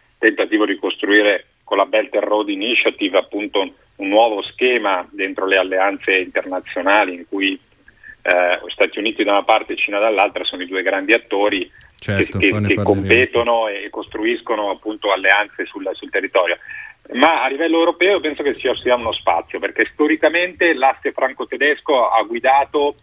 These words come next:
Speaker 1: e stabilizzato l'Europa, però nelle fasi particolarmente delicate, quando c'era da innovare, eh, all'asse franco-tedesco si è aggiunta sempre l'Italia, quando aveva personalità di grande respiro. Pensiamo all'inizio con Alcide De Gasperi,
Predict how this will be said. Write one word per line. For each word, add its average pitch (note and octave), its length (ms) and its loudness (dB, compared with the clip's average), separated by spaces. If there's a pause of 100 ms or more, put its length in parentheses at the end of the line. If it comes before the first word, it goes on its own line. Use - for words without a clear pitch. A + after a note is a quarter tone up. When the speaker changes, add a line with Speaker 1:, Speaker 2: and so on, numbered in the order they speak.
Speaker 1:
e A2 180 -6
stabilizzato A#2 720 0
l'Europa, F#2+ 480 -6
però C#3 240 2
nelle C#3 260 -6
fasi B2+ 460 0 (680)
particolarmente D3 960 0
delicate, C3 640 2
quando A2+ 240 -6
c'era D3 240 0
da C3 140 0
innovare, D3 680 2
eh, E3 100 -6 (720)
all'asse C3 420 0
franco-tedesco C#3 720 -2
si - 120 -2
è A#2+ 40 2
aggiunta A#2+ 340 -2
sempre B2 240 -4
l'Italia, G2+ 440 2
quando G#2 220 0
aveva A2+ 360 2 (180)
personalità A#2 600 0
di A#2+ 80 0
grande A2 320 0
respiro. F2+ 460 -4
Pensiamo A2 380 2
all'inizio A2+ 440 -2
con G#2 140 -2
Alcide G#2 400 0
De G#2+ 120 4
Gasperi, G#2 600 0